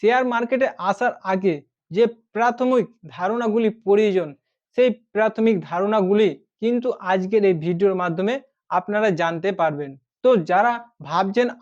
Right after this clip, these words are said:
আসবো অথবা যারা প্রথম এসেছেন এই শেয়ার মার্কেটে, শেয়ার মার্কেটে আসার পরেও আপনাদের প্রাথমিক ধারণা কিছু নাই, তো অবশ্যই আজকের এই ভিডিওটি প্রথম থেকে নিয়ে শেষ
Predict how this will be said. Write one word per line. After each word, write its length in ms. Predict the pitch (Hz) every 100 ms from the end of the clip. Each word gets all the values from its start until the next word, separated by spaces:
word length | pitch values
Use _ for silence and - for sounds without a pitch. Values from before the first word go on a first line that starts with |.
| 185
আসবো 280 | 202 202 226 233 -
অথবা 360 | 202 226 240 233 156 - _
যারা 260 | 160 190 208
প্রথম 340 | 208 226 240 254 233 -
এসেছেন 460 | 196 202 208 226 269 -
এই 180 | 208 208 214
শেয়ার 240 | - 190 214
মার্কেটে, 500 | 170 160 160 147 151 - _ _ _ -
শেয়ার 200 | 233 247
মার্কেটে 360 | 247 247 262 262
আসার 320 | 180 185 233 226
পরেও 280 | 233 220 214 156 - _
আপনাদের 420 | 190 208 247 254 233 -
প্রাথমিক 500 | - 202 208 220 240 247 _ -
ধারণা 440 | 139 175 190 208 247
কিছু 300 | 254 180 196 262 - - 165
নাই, 180 | 151 139 _ _ _ _
তো 40 | 269 -
অবশ্যই 560 | 214 220 277 - 269 165 - _ _
আজকের 400 | 202 214 214 247
এই 120 | 233 185
ভিডিওটি 440 | - 180 214 208 190 143 _ _
প্রথম 280 | 208 208 247 226
থেকে 200 | 233 220
নিয়ে 180 | 214 202 202
শেষ 140 | 196